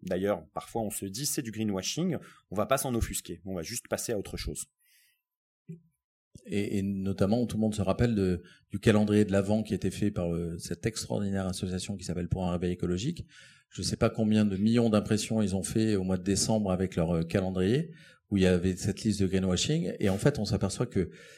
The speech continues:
Speaker 2: il y a une recrudescence. Enfin, pour ceux qui connaissent un peu l'historique, il y a dix ans, il y avait beaucoup de greenwashing. C'est devenu un peu sérieux, des gens sont formés, donc le greenwashing a baissé.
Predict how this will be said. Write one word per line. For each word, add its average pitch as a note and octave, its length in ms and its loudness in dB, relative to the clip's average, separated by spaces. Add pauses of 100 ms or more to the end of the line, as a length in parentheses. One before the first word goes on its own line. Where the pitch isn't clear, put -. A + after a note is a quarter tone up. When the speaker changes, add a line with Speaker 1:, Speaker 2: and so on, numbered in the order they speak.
(140)
Speaker 2:
il G2+ 80 6
y - 20 8
a G#2 40 6
une G#2 80 4
recrudescence. B2 720 4
Enfin, G2 340 0
pour A2+ 140 4
ceux - 140 -6
qui - 260 -14
connaissent A2+ 320 0
un G#2+ 60 -2
peu G#2 100 2
l'historique, A2+ 460 0
il - 20 4
y - 20 6
a G#2 40 4
dix A#2 240 0
ans, C3 120 2
il A#2 60 2
y G2+ 40 2
avait F#2 100 4
beaucoup G2 220 0
de A2 60 -10
greenwashing. A2 600 0 (360)
C'est - 200 -2
devenu A2+ 320 4
un A2 80 4
peu A2 120 2
sérieux, A2+ 360 4
des G#2+ 100 0
gens G#2 140 0
sont G#2 180 -4
formés, A2 420 0
donc F#2 260 -8
le F#2+ 60 -2
greenwashing G2+ 520 -4
a F#2+ 80 0
baissé. F#2+ 400 0